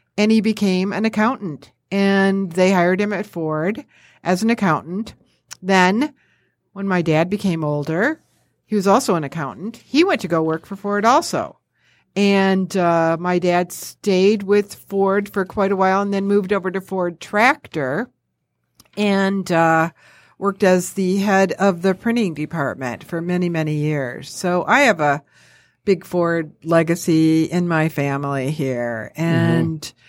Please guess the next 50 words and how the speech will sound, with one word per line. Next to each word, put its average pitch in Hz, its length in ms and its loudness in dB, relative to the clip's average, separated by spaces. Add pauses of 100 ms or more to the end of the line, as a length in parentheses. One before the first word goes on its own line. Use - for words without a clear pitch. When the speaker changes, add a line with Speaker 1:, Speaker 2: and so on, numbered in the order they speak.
(320)
Speaker 1:
you 254 120 -2
know, 247 120 2
I 226 120 4
just 233 220 -2
love 220 140 2
the 208 80 -2
story 175 280 2
of 170 100 -2
my 143 140 -4
grandfather, 113 880 -8 (420)
you 175 160 -6
know, 131 520 -8 (600)
working 202 340 0
on 220 160 4
the 220 100 2
line. 180 840 2
And 139 320 -10
he 233 160 -2
was 339 160 0
the 339 80 0
first 214 260 0
person 202 380 0
in 185 120 0
his 180 140 -4
family 170 360 -4
to 160 200 -6
ever 233 220 2
go 151 140 0
to 135 100 -8
college 131 440 -4
or 185 60 0
even 233 280 0
think 294 260 -2
about 131 280 2
going 131 260 -8
to 107 60 -12
college. 107 720 -8
But 170 120 -6
he 208 120 0
Speaker 2:
That's 185 80 -4
right. 202 400 4
Speaker 1:
did, 262 100 -4
and 156 240 -8 (400)
he 190 100 -6
encouraged 190 600 0
my 160 200 -4
dad 208 560 0
to 247 100 -2
go. 220 760 2
And, 139 260 -8